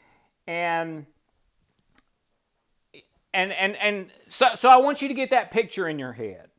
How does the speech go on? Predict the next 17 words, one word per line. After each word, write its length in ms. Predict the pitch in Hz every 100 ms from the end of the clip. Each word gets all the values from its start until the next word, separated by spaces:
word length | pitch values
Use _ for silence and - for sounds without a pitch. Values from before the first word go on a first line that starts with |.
| _ -
okay? 480 | 143 170 175 202 170
And 140 | 170
probably 500 | - 339 349 262 220
a 80 | 208
lot 240 | 196 208
of 120 | 208
you 120 | 190 185
have 100 | 170
had 200 | 170 -
something 400 | 196 170 165 -
similar 480 | - 175 185 185
to 160 | 180 180
that. 420 | 165 170 180 - - _ _
Maybe, 460 | 165 190 190 185 185
uh, 340 | 165 151 143 - - _ _ -
maybe 260 | 185 208
not 380 | 196 180 175 -